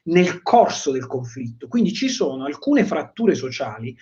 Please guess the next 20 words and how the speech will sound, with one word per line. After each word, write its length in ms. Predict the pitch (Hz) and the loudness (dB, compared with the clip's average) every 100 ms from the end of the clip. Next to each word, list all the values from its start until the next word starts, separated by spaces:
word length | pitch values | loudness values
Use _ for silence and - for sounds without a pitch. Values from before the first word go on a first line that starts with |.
| - | -14
per 160 | - 220 | -6 2
questo 260 | 269 269 220 | 2 4 2
un 80 | |
conflitto 560 | 185 160 - 175 175 165 | 2 0 -2 -6 -4 -6
che 140 | 160 | -4
dura 200 | 156 156 | -2 0
anni 220 | 170 170 160 | 0 0 0
non 180 | 160 | -2
torna 300 | 160 160 165 | -2 -2 0
mai 500 | 160 165 160 160 165 _ _ _ _ - | 0 -2 0 -2 -2 _ _ _ _ 2
alla 200 | 151 151 | 4 6
casella 480 | 156 - - 156 | 4 2 2 4
di 100 | 151 | 4
partenza, 1000 | 147 139 - - - 127 120 117 - 120 - _ _ - | 4 2 -2 -14 -8 -6 -6 -8 -10 -14 -18 _ _ 0
perché 240 | 190 190 220 | 2 6 6
ci 140 | 277 | 6
sono 300 | - 214 156 | 8 8 8
durante 420 | 151 170 220 240 185 | 6 6 6 4 2
un 80 | |
conflitto 720 | 151 147 - 123 120 _ 139 | 0 -6 -8 -16 -18 _ -8